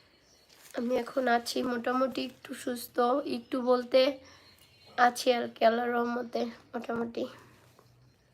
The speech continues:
ঠান্ডাটা কমতিছে না। এই সাবিয়া কেমন আছো? ওয়েলকাম আপু,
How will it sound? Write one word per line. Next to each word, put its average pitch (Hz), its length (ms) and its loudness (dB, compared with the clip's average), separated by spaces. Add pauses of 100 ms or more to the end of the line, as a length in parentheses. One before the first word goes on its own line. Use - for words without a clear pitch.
(1900)
ঠান্ডাটা 254 540 0
কমতিছে 247 580 0
না। 247 220 0 (1040)
এই 285 160 6
সাবিয়া 247 600 8
কেমন 247 460 8
আছো? 247 500 4
ওয়েলকাম 240 480 6
আপু, 240 500 4